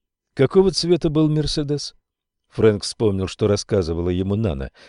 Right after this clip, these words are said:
несколько месяцев назад. Она развозила газеты, и у хозяина одного из больших домов на вершине Бриара появился дорогой автомобиль.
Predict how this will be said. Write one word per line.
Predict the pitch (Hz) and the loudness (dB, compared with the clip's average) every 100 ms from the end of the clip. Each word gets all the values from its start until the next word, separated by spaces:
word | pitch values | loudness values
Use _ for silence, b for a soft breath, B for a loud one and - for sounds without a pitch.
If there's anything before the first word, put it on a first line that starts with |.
| b | b
несколько | 98 110 92 95 95 104 | 0 0 0 -4 -4 -2
месяцев | 98 - - 101 95 | -2 -4 -8 -8 -6
назад. | 117 - - - b b | -6 -6 -12 -14 b b
Она | 147 160 | -2 2
развозила | 135 110 120 113 104 101 | 2 2 0 2 2 2
газеты, | 101 131 175 110 | 0 0 0 -2
и | 92 | -2
у | 117 120 | -2 0
хозяина | 117 117 117 107 107 | -2 0 0 0 -2
одного | 113 98 104 104 98 | -4 -2 -2 -2 -2
из | 85 | -2
больших | 98 - 101 | -4 -2 -4
домов | 90 104 98 - B B B | -2 0 0 -4 B B B
на | 104 113 | 2 4
вершине | 113 104 - 113 107 98 b - | 4 0 0 0 0 -4 b -2
Бриара | 101 120 147 156 78 - _ _ | 2 4 4 2 -2 -6 _ _
появился | 143 135 131 175 160 - - | 2 4 4 2 0 -2 -2
дорогой | 120 151 156 156 139 | 2 4 4 2 2
автомобиль. | - 160 135 95 - | 0 -4 -4 -4 -6